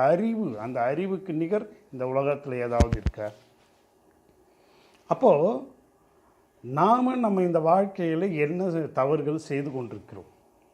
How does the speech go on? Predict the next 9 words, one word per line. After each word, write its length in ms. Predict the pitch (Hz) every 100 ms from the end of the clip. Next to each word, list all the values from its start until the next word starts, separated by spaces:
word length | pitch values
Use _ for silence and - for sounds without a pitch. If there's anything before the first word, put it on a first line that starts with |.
| _ _ _ _ _ _ _ _ -
இப்படிப்பட்ட 720 | 131 - 240 226 - 190 - 180
ஒரு 240 | 160 151 147 139 123 113 107 - _ _
கிடைக்க 600 | 160 175 220 220 208 190 170 - - _
அரிய 320 | 127 143 190 214
ஒரு 220 | 202 175 143
பேரை, 380 | - 135 127 101 - _ _ _ _ _
கிடைக்கிறதுக்கு 680 | - 165 220 - 226 - 208
அரிய 220 | 190 190 190
பேர் 280 | 156 139